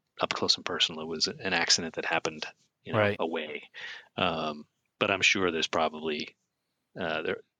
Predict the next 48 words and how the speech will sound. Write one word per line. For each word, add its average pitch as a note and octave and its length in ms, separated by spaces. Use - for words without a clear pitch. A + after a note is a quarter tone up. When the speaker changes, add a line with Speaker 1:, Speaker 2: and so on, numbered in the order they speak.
Speaker 1:
I'm A2+ 80
sure C#3+ 140
there A#2+ 80
may G#2+ 160
have G2 100
been E2 120
a - 60
scene E2 240
in D#2 60
the D#2 120
original D2+ 260
series D#2+ 460
where D2+ 100
something - 360
like D2 240
this, - 260
but, - 360
uh, D2+ 220
um, D#2+ 220
and E2 120
I'm E2+ 80
just - 140
chalking - 300
that D#2 120
up - 100
to - 120
my D#2 220
bad D3+ 300
trickiness. - 680
Speaker 2:
<laughs> - 40
Speaker 1:
Um, D#2 340
but G2+ 80
it's G#2 100
powerful. A#2+ 400
It F#2 80
works. F#2+ 320
I F#2 80
think, F#2 160
you F#2 140
know, F2+ 80
I E2+ 80
think, - 400
I - 40
think F3+ 180
there's, G3+ 300
there's G#2+ 240
been D3+ 200
times G#2+ 540